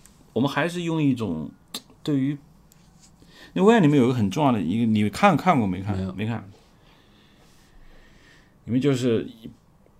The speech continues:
Speaker 1: 呃，东三环吧，各种大楼，什么那个建外soho，然后女主角 Angelababy 开了一辆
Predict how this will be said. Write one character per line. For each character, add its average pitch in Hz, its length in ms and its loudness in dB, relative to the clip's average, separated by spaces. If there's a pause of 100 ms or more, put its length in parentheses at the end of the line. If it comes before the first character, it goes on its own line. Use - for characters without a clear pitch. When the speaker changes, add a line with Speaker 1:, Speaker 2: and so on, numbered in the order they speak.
(280)
Speaker 1:
呃， 110 480 -6
东 170 220 -4
三 170 180 2
环 101 200 0
吧， 113 180 0 (420)
各 147 200 2
种 92 280 -4
大 107 160 -4
楼， 87 280 -2 (260)
什 - 260 -18
么 98 300 -6
那 98 180 -6
个 90 180 -12
建 117 220 -6
外 107 140 -4
soho， 120 480 -6
然 85 140 -8
后 98 240 -4 (280)
女 104 280 -2
主 95 200 -8
角 98 360 -6 (320)
Angelababy 113 880 -4
开 120 220 -10
了 117 100 -4
一 110 80 -6
辆 110 260 -6